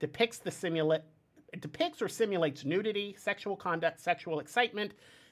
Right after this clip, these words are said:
specific sexual activities, lewd conduct, or the lewd exposure of prosthetic or imitation genitals or breasts.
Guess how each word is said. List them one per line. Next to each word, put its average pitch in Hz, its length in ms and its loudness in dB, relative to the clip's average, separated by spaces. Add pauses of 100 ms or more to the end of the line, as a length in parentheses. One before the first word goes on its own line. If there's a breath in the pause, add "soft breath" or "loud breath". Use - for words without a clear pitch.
(100)
specific - 840 -2
sexual 180 480 0
activities, 208 680 -2
lewd 185 260 0
conduct, 156 520 2 (360 soft breath)
or 147 120 -2
the 143 80 -2
lewd 196 240 2
exposure 156 440 0
of 131 120 -6
prosthetic 185 640 2 (460 soft breath)
or 139 160 -8
imitation 160 600 0
genitals 135 580 -6
or 143 120 -10
breasts. - 600 -16